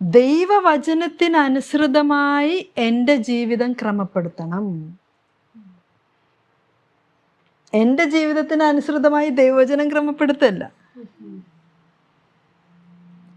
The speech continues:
അപ്പോ ഡെയിലി ലൈഫില്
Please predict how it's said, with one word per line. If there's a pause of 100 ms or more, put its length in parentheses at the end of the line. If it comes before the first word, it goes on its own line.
(160)
അപ്പോ (180)
ഡെയിലി
ലൈഫില്